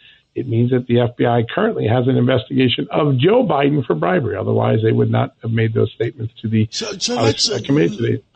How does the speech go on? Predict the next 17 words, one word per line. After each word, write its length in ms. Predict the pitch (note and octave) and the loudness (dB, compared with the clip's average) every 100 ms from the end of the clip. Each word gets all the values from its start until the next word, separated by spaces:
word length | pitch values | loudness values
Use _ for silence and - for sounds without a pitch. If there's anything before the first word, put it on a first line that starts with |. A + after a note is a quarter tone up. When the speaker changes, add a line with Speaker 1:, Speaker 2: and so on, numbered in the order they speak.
| _ | _
Speaker 2:
I, 220 | G#3+ - | -6 -2
I 60 | A#3 | 0
want 200 | A#3+ C4+ | 0 0
to 80 | B3+ | -2
be 160 | A#3 | 0
able 220 | A3+ G#3 G#3+ | 2 2 0
to 140 | G3 | 0
understand 600 | F3+ F#3+ F#3 - F#3+ G3 | 0 0 -2 -2 -2 0
it, 80 | F#3+ | 0
and 80 | E3+ | 0
I 60 | |
want 240 | E3+ F3+ F#3 | 0 0 0
our 100 | E3 | 0
listeners 500 | E3 F#3+ E3+ D#3+ - | 0 0 -2 -4 -4
to 120 | D3 | -4
understand 560 | C#3+ C#3 - C3 F2+ | -4 -4 -6 -8 -12
it. 100 | F2 | -16